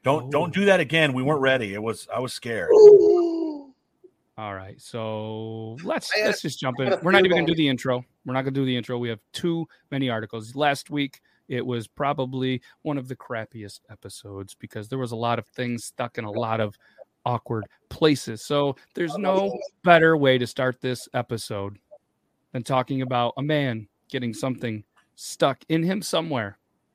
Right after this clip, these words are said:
Speaker 2: and he had to go to the E R. Yeah. So we're gonna talk about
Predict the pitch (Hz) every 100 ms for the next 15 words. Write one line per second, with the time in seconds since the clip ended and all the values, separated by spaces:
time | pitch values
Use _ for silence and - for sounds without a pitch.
0 | _ _ _ _ _ 120 120 113 107 104
1 | 104 - 101 104 - 113 113 92 98 87
2 | - _ _ _ _ _ _ _ _ _
3 | _ _ _ _ _ - 101 90 _ _
4 | - - - - 147 139 - _ 151 143
5 | 143 131 127 120 123